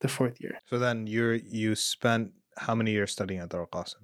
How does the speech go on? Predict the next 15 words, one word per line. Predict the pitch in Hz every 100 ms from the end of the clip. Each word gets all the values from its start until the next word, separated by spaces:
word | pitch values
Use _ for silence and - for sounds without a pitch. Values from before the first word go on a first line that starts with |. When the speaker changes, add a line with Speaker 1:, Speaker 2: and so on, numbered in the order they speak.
| -
Speaker 1:
Spent | - 139 135
that | 139 147
year. | 165 147 143 147 147
So | - 143 135 135 139
one | 143 139 160 190
year | 185
of | 175
the | 165
intermediate, | 160 160 151 143 147
the | 147
last | 131 127 127 -
year, | 135
then | 135 131 135
three | 147 147 143
years, | 139 135 135 135 131 -